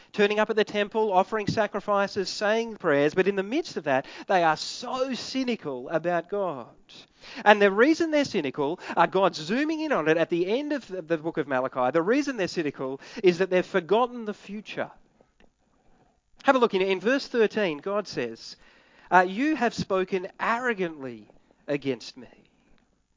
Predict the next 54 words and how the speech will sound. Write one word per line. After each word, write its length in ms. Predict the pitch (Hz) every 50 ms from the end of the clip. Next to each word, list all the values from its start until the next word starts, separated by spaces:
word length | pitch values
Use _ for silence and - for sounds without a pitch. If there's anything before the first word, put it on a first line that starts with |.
| _ _ _ _ _ _ _ _ - -
Uh, 60 | 196
so 100 | - 226
Israel 280 | 226 247 - 302 277
says, 200 | 240 - 202 196
"Oh, 280 | 240 226 220 220 208 196
what 160 | 196 196 190
have 120 | 196 196 262
we 80 | 269
said 280 | 254 - - 311 381 427
against 400 | 440 415 - 254 240 - - -
you, 120 | 220 180
God? 340 | 151 151 160 139 117 110 -
Well, 240 | 202 262 285 302 302
what, 100 | 320 330
what 140 | 359 403 427
have 80 | 392
we 80 | 403 403
said 280 | - - 330 302 247
that's 160 | 247 247 - -
so 200 | - 240 226 214
arrogant?" 520 | 196 208 233 247 240 226 - 131 - -
You 80 | 190 208
know, 80 | 233 247
Israel, 320 | 262 254 - 247 247 254
they're, 160 | 247 202 170
they're 120 | 156 165 160
playing 360 | - - 214 214 220 214 185
dumb 320 | 151 190 190 202 220 226
throughout 260 | - - 190 196 208
the 60 | 196 185
book 120 | 196 185
of 80 | 202 180
Malachi. 640 | 175 165 165 170 - - 170 160 160 160 165 170 - - - - - - - - -
Uh, 260 | - 147 156 156 160 156
maybe 140 | 170 170 170
they 140 | 170 165
just 180 | 160 170 - -
are 220 | 143 160 160 165
dumb. 180 | 160 170 170 160
I 180 | 160 180 202 240
don't 200 | 269 285 269 196
know. 180 | 143 131 135
But 120 | - 202 214
they 60 | 214
say, 100 | 226 240
"Well, 180 | 247 247 254
what 100 | 269 294
have 100 | 330 311
we 100 | 320 320
said 520 | - - - 285 262 190 139 135 156 214 254 - - - - -
that 160 | 196 190 185
is 140 | 196 180 -
so 220 | - - 220 202
arrogant?" 960 | 190 190 180 185 185 214 208 196 170 151 127 - _ _ _ - - - -